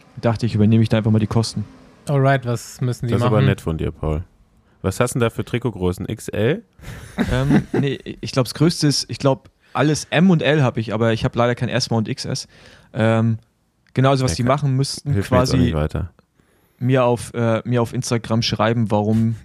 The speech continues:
Speaker 2: Mir folgen,
Speaker 1: ich
Speaker 2: achtzig
Speaker 1: diese
Speaker 2: Freunde verlinken.
Speaker 1: <laughs> Nee, nein, mir einfach nur auf Instagram in der D M schreiben, warum
Speaker 3: Und
Speaker 1: ich
Speaker 3: du wählst das dann einfach aus,
Speaker 2: Hm.
Speaker 3: nach Gusto.
Speaker 1: Ja, genau, <clears throat> genau, idealerweise
Speaker 3: Ist
Speaker 1: also
Speaker 3: das
Speaker 1: ich hab
Speaker 3: überhaupt
Speaker 1: nehm
Speaker 3: legal, so ein Gewinnspiel zu machen?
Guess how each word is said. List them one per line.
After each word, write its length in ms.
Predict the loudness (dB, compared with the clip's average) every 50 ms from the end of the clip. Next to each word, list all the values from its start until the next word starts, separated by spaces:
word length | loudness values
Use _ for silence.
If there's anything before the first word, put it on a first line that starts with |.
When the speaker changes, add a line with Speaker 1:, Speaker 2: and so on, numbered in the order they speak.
| -10 -4
Speaker 2:
Mir 200 | -2 0 0 0
folgen, 560 | 2 2 2 2 2 2 0 -2 -2 -4 -6
Speaker 1:
ich 80 | -6 -4
Speaker 2:
achtzig 280 | -6 -6 -4 -2 -2 0
Speaker 1:
diese 120 | 0 0
Speaker 2:
Freunde 260 | 0 0 0 0 0
verlinken. 600 | 0 -2 -2 0 0 0 0 0 0 0 -2 -2 -4 -8
Speaker 1:
<laughs> 60 | _ _ _ _ _ -20 -20 -20 -18 -16 -14 -14 -14 -10 -10 -10 -10 -8 -4 -4 -4 -4 -4 -10 -10 -8 -2
Nee, 400 | 0 4 4 6 6 6 4 4
nein, 360 | 4 2 2 2 2 2 0 -2 -2
mir 320 | -4 -2 0 2 2 2
einfach 160 | 4 4 2
nur 60 | 2 2
auf 60 | 0
Instagram 360 | 0 -2 -2 -2 -2 0 0 2
in 40 | 2
der 80 | 0
D 120 | 2 2 0
M 160 | 2 2 0
schreiben, 400 | 0 0 0 0 0 2 2 2
warum 280 | 2 2 2 2 2 2
Speaker 3:
Und 80 | 0
Speaker 1:
ich 60 | 2
Speaker 3:
du 160 | 2 0 0 2
wählst 260 | 2 0 0 -2 -2
das 140 | -4 -4 -2
dann 120 | -2 -2 -2
einfach 300 | -2 -2 -2 -2 -4 -4
aus, 420 | -4 -4 -2 -2 -2 -2 -4 -8
Speaker 2:
Hm. 180 | -8 -6 -8 -8 _ _ _ _ -6
Speaker 3:
nach 180 | -6 -6 -4
Gusto. 240 | -6 -6 -4 -2 0
Speaker 1:
Ja, 80 | 0 2
genau, 280 | 2 2 2 2 0 -2 _ _ _ _ _ _ _ _ _ _ _ 2
<clears throat> 260 | 4 4 4 4 2
genau, 220 | 0 0 2 2 2
idealerweise 760 | 2 4 4 4 4 2 2 2 2 0 2 0 0 0 0 _ _ _ _ _ _ _ _ -2
Speaker 3:
Ist 80 | 0
Speaker 1:
also 0 |
Speaker 3:
das 80 | 2 4
Speaker 1:
ich 60 | 4 4
hab 40 | 6
Speaker 3:
überhaupt 200 | 4 2 2 2
Speaker 1:
nehm 100 | 2 4
Speaker 3:
legal, 360 | 4 6 4 4 2 0 0 -2
so 100 | -2 -2
ein 140 | -2 0 -2
Gewinnspiel 460 | -2 -2 -2 -4 -6 -4 -6 -6 -6
zu 120 | -4 -6
machen? 340 | -4 -4 -2 -2 -2 -4 -6